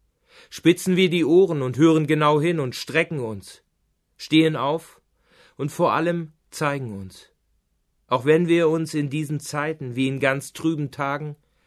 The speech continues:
lieber verkriechen, einigeln und verstecken wollen. Es gilt nicht und es geht nicht. Der Ruf Jesu ergeht noch immer, so wie damals an die Jünger auf dem schwankenden Boot.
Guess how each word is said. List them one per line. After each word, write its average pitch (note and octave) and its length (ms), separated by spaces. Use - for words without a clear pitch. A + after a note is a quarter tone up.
lieber C3+ 260
verkriechen, C3 680
einigeln D#3+ 880
und D3 140
verstecken D3+ 560
wollen. A2+ 320
Es - 180
gilt D#3 260
nicht A#2+ 400
und B2+ 140
es B2+ 140
geht A#2+ 200
nicht. F2+ 380
Der B2+ 120
Ruf D#3 360
Jesu D#3+ 400
ergeht C#3+ 420
noch D3+ 220
immer, A#2+ 480
so C3+ 180
wie C#3+ 120
damals D3 680
an B2+ 200
die B2 140
Jünger C3+ 280
auf C3 200
dem B2 280
schwankenden C3 720
Boot. G2 360